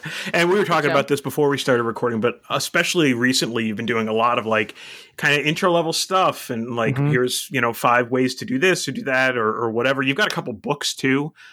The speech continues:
Speaker 1: I have
Speaker 3: Mm-hmm.
Speaker 1: prob-,
Speaker 3: Yeah.
Speaker 1: I think, I think I have
Speaker 2: You
Speaker 1: all
Speaker 2: have some
Speaker 1: of
Speaker 2: of
Speaker 1: them.
Speaker 2: those, yeah.
Speaker 1: Uh, I think I have all of them.
Speaker 2: <laughs>
Speaker 1: Uh, <laughs>
Speaker 3: Awesome.
Speaker 1: um, which again are very, very, you know, um, I think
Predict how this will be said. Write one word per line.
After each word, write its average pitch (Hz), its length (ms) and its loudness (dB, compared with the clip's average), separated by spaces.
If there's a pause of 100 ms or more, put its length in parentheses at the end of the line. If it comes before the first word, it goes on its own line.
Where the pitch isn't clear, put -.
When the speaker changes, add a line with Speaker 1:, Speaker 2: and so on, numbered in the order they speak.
(140)
Speaker 1:
I 120 100 -2
have 117 120 4
Speaker 3:
Mm-hmm. 233 100 2
Speaker 1:
prob-, 117 180 -2
Speaker 3:
Yeah. - 140 -4
Speaker 1:
I 110 100 -2
think, 110 220 -6 (120)
I 131 120 -4
think 113 160 -8
I 113 80 -4
have 113 160 0
Speaker 2:
You 208 100 0
Speaker 1:
all 175 60 2
Speaker 2:
have 175 120 2
some 175 160 -2
Speaker 1:
of 160 60 -2
Speaker 2:
of 156 60 0
Speaker 1:
them. 160 100 0
Speaker 2:
those, - 260 -10
yeah. 175 240 0
Speaker 1:
Uh, 123 200 2
I 240 80 -2
think 135 100 2
I 113 40 4
have 110 100 2
all 113 220 -2
of 107 60 -2
them. 104 160 0 (140)
Speaker 2:
<laughs> - 140 -18
Speaker 1:
Uh, 170 1120 -2
<laughs> - 60 -6
Speaker 3:
Awesome. 127 280 0 (540)
Speaker 1:
um, 139 260 0
which 151 220 0
again 143 380 2
are 139 140 2
very, 135 360 2
very, 127 420 2
you 127 80 -2
know, 117 220 0
um, 107 400 -2 (120)
I 139 60 -6
think 185 180 -2